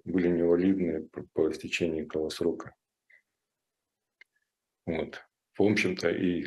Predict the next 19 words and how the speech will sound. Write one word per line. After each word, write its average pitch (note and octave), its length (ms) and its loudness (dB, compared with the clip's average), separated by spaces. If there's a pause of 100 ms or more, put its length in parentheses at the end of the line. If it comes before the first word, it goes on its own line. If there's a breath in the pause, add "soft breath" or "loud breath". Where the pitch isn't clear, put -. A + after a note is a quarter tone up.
оператор G#2 540 4
подтянулся, F#2 760 0
и E2 220 -2
мы A2 220 4
сделали F#2 440 4
упреждающие E2+ 840 0
действия, F2+ 600 0
как - 220 -10
бы, D#2 120 -10
чтобы D#2+ 340 -6
не D#2+ 120 -4
допустить E2 600 -2
в E2 60 -10
будущем E2+ 540 -2
повторения E2+ 640 -2
вот D#2 140 -10
каких-то - 460 -10
возможных E2 580 -2
отказов E2 640 0